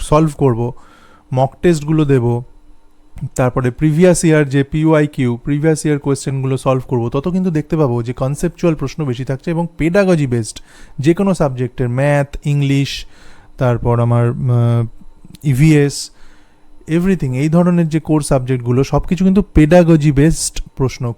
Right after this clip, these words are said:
কোর সাবজেক্ট থেকে প্রশ্ন সেই তুলনায় কিন্তু কম আসে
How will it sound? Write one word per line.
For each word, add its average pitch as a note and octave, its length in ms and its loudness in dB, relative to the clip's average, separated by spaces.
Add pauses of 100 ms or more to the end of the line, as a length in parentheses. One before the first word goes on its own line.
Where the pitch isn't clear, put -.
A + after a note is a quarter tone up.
কোর G#3+ 420 0
সাবজেক্ট E3+ 500 -2
থেকে F#3+ 160 0
প্রশ্ন E3+ 320 -4
সেই D3+ 180 -2
তুলনায় D3+ 340 -2
কিন্তু E3 240 -2
কম C3+ 280 0
আসে A#2 260 -4